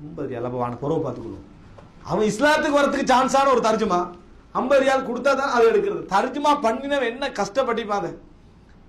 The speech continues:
ஆனா அது ஃப்ரீயா கொடுத்தா மட்டும்தான் நம்ம என்ன செய்ய எடுக்கும். ஃப்ரீயா கொடுத்தா அதை எடுக்கிற பிழை இல்ல. ஆனா அது வாங்கி கொடுக்க வேண்டிய ஒரு நிலைமை தான் அது ஒரு பெரிய நன்மை. சதகா ஜாரியா. அப்ப பாருங்க, ஏன்னா ஓதுவான், நாலு பேருக்கு கொடுப்பான், விளங்கிட்டா. ஏன்னா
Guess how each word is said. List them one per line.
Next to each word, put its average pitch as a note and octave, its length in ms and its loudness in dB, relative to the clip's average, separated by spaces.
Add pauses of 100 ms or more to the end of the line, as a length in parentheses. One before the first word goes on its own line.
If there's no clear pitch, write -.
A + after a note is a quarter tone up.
(220)
ஆனா F#3+ 220 0
அது G3+ 100 0
ஃப்ரீயா G#3+ 280 -2
கொடுத்தா F3+ 260 -2
மட்டும்தான் F3 300 -2
நம்ம D#3+ 80 -4
என்ன D3 60 -6
செய்ய C#3+ 180 -2
எடுக்கும். - 300 -8
ஃப்ரீயா G3+ 240 2
கொடுத்தா A#3 220 0
அதை C#4 180 4
எடுக்கிற C#4+ 320 4
பிழை C#4 180 4
இல்ல. A#3+ 280 2 (220)
ஆனா B3+ 320 0
அது B3+ 180 4
வாங்கி C#4+ 400 2
கொடுக்க C#4 300 -2
வேண்டிய C#4 220 2
ஒரு B3+ 120 2
நிலைமை C4+ 240 -4
தான் D#4+ 200 2
அது A#3 160 2
ஒரு B3+ 100 0
பெரிய D#4 380 2
நன்மை. D4 400 -2 (520)
சதகா A#3 540 2 (460)
ஜாரியா. G#3+ 440 2 (500)
அப்ப E3+ 60 -4
பாருங்க, A3+ 580 2
ஏன்னா B3+ 260 2
ஓதுவான், G3 600 2
நாலு A3 260 2
பேருக்கு A3+ 260 -2
கொடுப்பான், G3 400 -4
விளங்கிட்டா. G3+ 280 -2
ஏன்னா A3+ 320 2